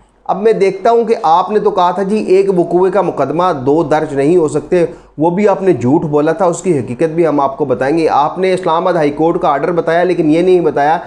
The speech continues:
कि ये जो आर्डर है किस दरख्वास्त के ऊपर जारी हुआ है। आप उस खातून को मुख्तलिफ तरीक़ों से हरासा कर रहे हैं।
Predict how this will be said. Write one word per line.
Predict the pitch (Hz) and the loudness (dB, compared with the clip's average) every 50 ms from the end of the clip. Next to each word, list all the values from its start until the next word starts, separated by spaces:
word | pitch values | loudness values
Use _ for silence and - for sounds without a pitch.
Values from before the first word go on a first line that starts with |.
| - - - _ _ _ _ - | -12 -20 -20 _ _ _ _ -4
कि | 185 | -2
ये | 190 196 | 0 2
जो | 180 208 | 2 2
आर्डर | - - 165 156 156 160 190 196 | 2 2 0 0 0 0 0 0
है | 196 190 | 0 0
किस | 190 220 214 175 160 | 0 -2 -2 0 0
दरख्वास्त | 160 156 127 123 139 143 156 165 - | 0 -2 0 -2 -2 -2 -2 -2 0
के | - 175 | 0 0
ऊपर | 151 139 156 180 180 190 - 147 | 0 0 0 0 0 0 -2 -4
जारी | 127 117 127 131 131 135 | -2 0 0 2 2 2
हुआ | 135 120 113 110 113 107 | 2 2 2 0 0 0
है। | 101 98 95 82 - - - - _ _ _ | -2 -4 -6 -10 -14 -20 -20 -20 _ _ _
आप | - 175 196 214 214 | -2 0 0 2 0
उस | 226 220 - - | -2 -4 -4 -2
खातून | - 196 180 - 185 196 220 220 | -2 -2 0 2 2 2 2 2
को | - 214 | 0 0
मुख्तलिफ | 202 190 180 185 - 196 190 196 185 185 | 0 0 -2 0 -2 0 0 0 0 0
तरीक़ों | 180 160 151 - 180 185 | -2 -2 0 0 0 0
से | 180 - 180 | 0 -2 -4
हरासा | 139 117 113 107 110 117 - - 175 170 | -2 -2 -2 0 -2 -2 -2 -4 -4 -4
कर | 170 151 139 127 | -2 -2 -2 -2
रहे | 135 147 151 | 0 0 0
हैं। | 156 151 135 123 | 0 0 -2 -4